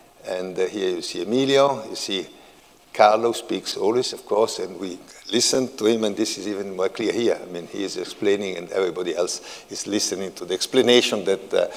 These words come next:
Carlo was giving to the president. This, uh, visit we had of the French minister Claude Evin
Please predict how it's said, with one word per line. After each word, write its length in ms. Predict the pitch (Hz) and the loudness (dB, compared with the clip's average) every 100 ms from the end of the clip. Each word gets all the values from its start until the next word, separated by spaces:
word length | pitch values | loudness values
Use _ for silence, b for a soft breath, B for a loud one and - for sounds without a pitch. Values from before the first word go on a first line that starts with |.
| B B | B B
Carlo 400 | - 101 95 87 | 4 6 6 4
was 140 | 90 87 | 0 0
giving 440 | 92 92 90 82 B B B | 0 0 0 -4 B B B
to 60 | - | -12
the 140 | - | -10
president. 720 | - 113 107 - - 82 - - - - - - - - - - _ - - - b b b b - _ _ - - | 2 4 6 4 -4 -10 -14 -20 -20 -20 -20 -20 -20 -20 -20 -20 _ -20 -20 -20 b b b b -20 _ _ -20 2
This, 240 | 123 160 | 4 6
uh, 80 | - | 6
visit 400 | 113 170 165 160 | 8 10 10 8
we 80 | 143 | 4
had 320 | 120 147 143 | 6 6 6
of 240 | 131 104 98 | 2 2 2
the 180 | 110 104 | 4 4
French 460 | - 143 151 - | 4 4 4 0
minister 720 | 131 131 123 - 120 110 104 - - - | 2 2 2 2 4 6 6 0 -12 -14
Claude 360 | - 127 113 110 | 4 6 6 4
Evin 540 | 104 104 104 151 175 | 2 4 4 2 2